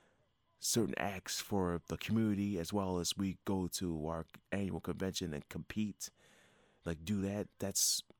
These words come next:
it's kind of a good way of putting it if you wear multicolor uniforms. And, like, also, yeah, if s-, people are, like,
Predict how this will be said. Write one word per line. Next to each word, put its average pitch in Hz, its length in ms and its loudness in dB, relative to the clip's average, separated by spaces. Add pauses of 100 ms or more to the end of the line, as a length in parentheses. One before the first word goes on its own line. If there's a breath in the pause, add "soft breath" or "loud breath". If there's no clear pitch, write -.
it's - 260 4
kind 117 260 2
of - 200 0
a 90 80 2
good 98 240 2
way 98 240 2
of 82 160 0
putting 120 260 0
it 101 120 0 (260)
if - 180 0
you 92 120 2
wear 85 240 -2 (340)
multicolor 90 680 -2
uniforms. 90 600 -4 (680 loud breath)
And, 80 200 -4
like, 71 260 -6
also, 92 460 -2
yeah, 85 340 -2 (760 loud breath)
if - 120 -4
s-, - 160 -2 (120)
people 110 260 0
are, 95 160 2
like, 78 220 0